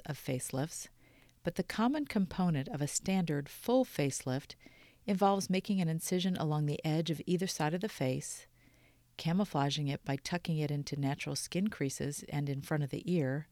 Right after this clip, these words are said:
and carrying it around underneath and behind the ear, then a little bit into the scalp line.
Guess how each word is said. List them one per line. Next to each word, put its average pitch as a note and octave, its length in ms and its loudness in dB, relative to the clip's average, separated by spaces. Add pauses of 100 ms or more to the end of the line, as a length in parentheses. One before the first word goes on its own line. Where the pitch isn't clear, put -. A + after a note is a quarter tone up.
(880)
and D#3 100 0
carrying F3+ 320 4
it F3+ 80 4
around E3 300 4
underneath E3 560 2
and D3+ 100 -2
behind F#3+ 420 2
the C#3+ 220 2
ear, B2 320 -2 (680)
then C#4 120 4
a A#3+ 80 6
little F3+ 180 8
bit D#3+ 140 4
into D#3 240 0
the C#3+ 80 0
scalp D3+ 360 0
line. B2 300 0